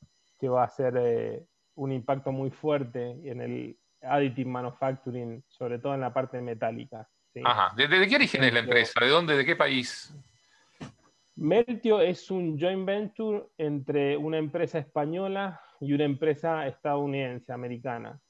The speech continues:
Speaker 1: ¿sí?
Speaker 2: Ujú.
Speaker 1: Eh, Innova de España y Aditec de Estados Unidos.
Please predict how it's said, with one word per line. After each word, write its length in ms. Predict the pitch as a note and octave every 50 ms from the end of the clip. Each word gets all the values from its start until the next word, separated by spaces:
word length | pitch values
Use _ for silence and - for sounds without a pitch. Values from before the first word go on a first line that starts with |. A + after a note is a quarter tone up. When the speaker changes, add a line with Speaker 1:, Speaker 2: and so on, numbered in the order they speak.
| _
Speaker 1:
¿sí? 60 | A#2 A#2
Speaker 2:
Ujú. 260 | A#2 A2+ G#2+ G2 F#2+ _ _ _ _ _ _ _ _ _ -
Speaker 1:
Eh, 200 | B2+ A#2+ A#2+ - _ _ _ _ _ _ _ _ _ _
Innova 460 | B2+ C3 C3+ D3 D#3 E3 E3 D#3+ D#3
de 60 | D3+ C#3+
España 640 | C#3 - - F3 E3+ F3+ F3+ F3+ F3+ F3+ F3 -
y 120 | C3+ C3 C3
Aditec 640 | B2+ B2 B2+ B2+ B2 A#2+ - E3 D#3 C#3+ C#3 _ _ _ _
de 160 | C3+ B2 A#2+
Estados 500 | - _ - C#3+ C3 B2+ A#2+ A#2 - C3
Unidos. 400 | B2+ A#2+ A#2 A#2 A#2 A#2+ C3+